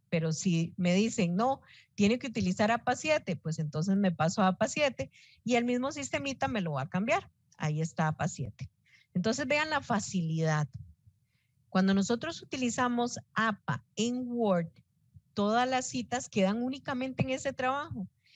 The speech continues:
Sin embargo, si yo tengo mi gestor bibliográfico, a mí eso no me preocupa porque yo tengo toda mi biblioteca guardada acá. Cuando yo estaba trabajando en las bases de datos, o ustedes van a ver, hay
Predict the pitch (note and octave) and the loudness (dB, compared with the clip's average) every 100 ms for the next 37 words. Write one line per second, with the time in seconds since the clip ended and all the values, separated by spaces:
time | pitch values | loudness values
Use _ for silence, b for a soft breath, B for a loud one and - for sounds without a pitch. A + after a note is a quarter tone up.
0 | b - G3+ F#3 F#3 C4 C4+ A#3 - - | b -2 2 4 4 2 2 -4 -8 -4
1 | - E3 F#3 G3+ - C#4+ B3 F3 F3+ F#3+ | 0 2 2 2 0 0 0 -2 2 4
2 | A3 B3+ C4 B3 _ F3+ E3 - F#3 F#3+ | 4 2 0 -4 _ -2 0 2 2 2
3 | A#3+ B3 C4+ C#4 C4+ - G#3 - A3 B | 0 0 -2 0 0 -2 -6 -6 -10 B
4 | B B B F3 F#3 F#3+ G#3 B3+ B3 B3+ | B B B 0 2 4 4 2 2 2
5 | B3 G3 F3+ - C#4 G3 E3 F3 E3+ F#3 | 0 -2 -2 -4 -4 -2 -2 0 0 2
6 | G#3+ A3 B3 B3+ C#4 C#4+ C4 G#3 F3 F3 | 2 2 2 2 2 -2 0 0 0 -2
7 | F3+ A#3 G#3 E3+ - C#3 C#3+ - - - | -2 -2 0 -2 0 0 -2 -6 -12 -12
8 | - - - - - - _ _ _ _ | -12 -18 -20 -20 -20 -20 _ _ _ _
9 | _ _ _ - - F3+ F3+ G3 G3+ D4+ | _ _ _ -10 -4 -2 0 0 0 2
10 | D#4 D#4 D4 D4+ C#4 C#4 B3+ A#3 A#3+ A#3 | 2 0 0 -2 -2 -2 2 2 0 0
11 | A#3+ G3 F3 F3+ - b b b - E3 | 2 2 0 -6 -6 b b b -4 0
12 | E3 D#3+ - G3 G3+ A3 A3+ A#3 A3+ G#3 | 2 0 0 2 2 2 0 0 2 2
13 | G3 b b b _ - F3+ A3 | 0 b b b _ -2 0 0